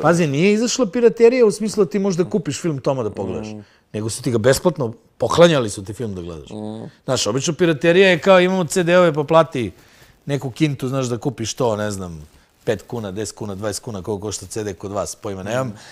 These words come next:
Speaker 1: Ali, znači, ovde je neko piraterisao film i poklanjao ga ljudima. I uprkos tome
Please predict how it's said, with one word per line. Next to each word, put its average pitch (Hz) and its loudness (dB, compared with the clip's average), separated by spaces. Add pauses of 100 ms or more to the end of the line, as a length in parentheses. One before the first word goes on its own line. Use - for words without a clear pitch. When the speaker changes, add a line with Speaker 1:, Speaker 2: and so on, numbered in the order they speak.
(180)
Speaker 1:
Ali, 107 -2
znači, 117 -6 (320)
ovde 127 2
je 165 6
neko 170 4 (360)
piraterisao 151 4
film 202 2
i 196 2
poklanjao 196 4
ga 127 0
ljudima. 107 -4 (420)
I 143 -2
uprkos 220 4
tome 208 2